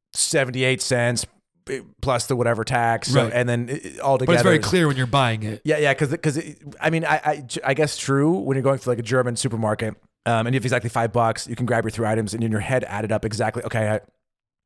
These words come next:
Speaker 1: the exact total is gonna be four ninety-eight. Perfect, 'cause I got five. You know what I mean?
Speaker 2: Right.
Speaker 1: But yeah, in the U S, it's really, you gotta whip out your calculator because it's like, okay,
Speaker 2: <laughs>
Speaker 1: so in California, we got nine percent sales tax. So
Speaker 2: It's just like the
Speaker 1: da, da, da,
Speaker 2: tipping.
Speaker 1: da, da, da, da, like
Speaker 2: It's like the tipping in the restaurant. Just
Speaker 1: Yeah.
Speaker 2: add it into the <laughs> price.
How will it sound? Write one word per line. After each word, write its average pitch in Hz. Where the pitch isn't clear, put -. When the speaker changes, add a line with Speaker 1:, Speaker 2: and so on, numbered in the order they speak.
Speaker 1:
the 117
exact 117
total 127
is 117
gonna 123
be 113
four 151
ninety-eight. 131
Perfect, 110
'cause -
I 107
got 101
five. 104
You 139
know 131
what 127
I -
mean? 131
Speaker 2:
Right. 120
Speaker 1:
But 156
yeah, 139
in 135
the 131
U 135
S, 139
it's 139
really, 123
you 143
gotta 127
whip 131
out 123
your 110
calculator 110
because 113
it's 110
like, 113
okay, 135
Speaker 2:
<laughs> -
Speaker 1:
so 120
in 117
California, 123
we 123
got 117
nine 120
percent 117
sales 110
tax. 113
So 110
Speaker 2:
It's -
just 190
like 208
the 190
Speaker 1:
da, 156
da, 156
da, 151
Speaker 2:
tipping. 151
Speaker 1:
da, 139
da, 139
da, -
da, 135
like 123
Speaker 2:
It's 117
like 175
the -
tipping 196
in 190
the 175
restaurant. 160
Just 160
Speaker 1:
Yeah. -
Speaker 2:
add 170
it 190
into 151
the 160
<laughs> -
price. -